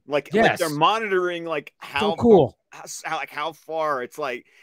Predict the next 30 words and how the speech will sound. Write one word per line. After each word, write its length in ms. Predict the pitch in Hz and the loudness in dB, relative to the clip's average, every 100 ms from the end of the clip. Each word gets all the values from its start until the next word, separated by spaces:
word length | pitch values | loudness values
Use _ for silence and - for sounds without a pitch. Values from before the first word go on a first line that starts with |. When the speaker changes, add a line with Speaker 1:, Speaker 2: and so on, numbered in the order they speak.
| _ | _
Speaker 1:
"Get 260 | 92 147 165 | -6 -4 -2
ready. 400 | 160 233 196 170 | -2 -2 -4 -6
He's 220 | 139 120 | -8 -14
almost 560 | 127 120 139 160 160 151 | -12 -10 -8 -8 -10 -8
there." 600 | 214 190 170 160 156 - | -6 -2 0 -2 -2 -8
You're 80 | 147 | -6
like, 120 | 131 | -6
Speaker 2:
Uh-huh. 100 | 107 | -6
Speaker 1:
it's, 420 | - 151 107 120 117 | -8 -8 -6 -8 -8
it's 300 | 151 147 143 - | -8 -6 -8 -14
great. 600 | - 156 151 165 160 135 - - - - | -12 -6 -2 2 2 2 -4 -20 -18 -8
Oh, 160 | 233 - | -8 -6
I 140 | 196 | -6
love 200 | 254 403 403 | -2 -2 0
that. 160 | 185 135 196 - | -2 -4 -14 -12
I 100 | 196 | -10
love 140 | 269 320 | -6 -4
that 220 | 170 107 | -6 -6
device 960 | 123 110 90 117 127 135 143 - - - _ _ | -10 -10 -8 -6 -4 -4 -6 -10 -16 -20 _ _
that 240 | 117 117 | -4 -4
one 220 | 98 107 | -6 -8
guy 220 | 127 139 131 | -2 0 0
has 360 | 135 139 143 - - _ | 0 0 -2 -8 -20 _
that, 280 | 139 127 135 - | 2 2 2 -6
like, 440 | 131 131 123 - _ _ _ _ _ _ _ _ - | -6 -4 -6 -10 _ _ _ _ _ _ _ _ -4
is 160 | 156 | -4
almost 320 | - 156 180 156 | -2 -4 -4 -4
like 120 | 139 | -4
a 80 | 104 | -6
bola 680 | 80 98 127 139 180 170 | -4 -4 0 2 2 0